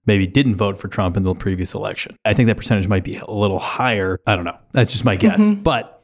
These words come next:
Speaker 1: that being said, right, so they call it gerrymandering, right? I'm not sure if you've heard the term, but gerrymandering is drawing the district lines to give yourself an advantage or your party an advantage. And it was pretty common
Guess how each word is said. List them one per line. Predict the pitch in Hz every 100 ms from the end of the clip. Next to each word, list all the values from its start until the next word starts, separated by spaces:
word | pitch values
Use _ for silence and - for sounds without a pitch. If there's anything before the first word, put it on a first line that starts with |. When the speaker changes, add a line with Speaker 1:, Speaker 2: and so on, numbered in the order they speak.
| -
Speaker 1:
that | 139 147
being | 123
said, | - - 98 98 - _ 127
right, | 104 101 107 -
so | -
they | 127
call | 120 147
it |
gerrymandering, | 107 123 113 104 98 92 98
right? | 98 101
I'm | 101 101
not | 107 95
sure | 110
if | 95
you've | 90
heard | 98
the |
term, | - 101 95
but |
gerrymandering | 92 117 107 107 101 101 98
is | 92 -
drawing | 117 117 127
the | 123
district | 120 117 113
lines | 104 101
to | 104
give | 90 110
yourself | 95 98 101 92
an | 95
advantage | 92 - - - -
or | 120
your | 101 101
party | - 98 92 90 87 _ -
an | 101
advantage. | 95 95 92 - - -
And | - 110 107 101 101 92 -
it | 127 120 113 113 _ _ _
was | 123 101
pretty | - 165
common | - 139 107 101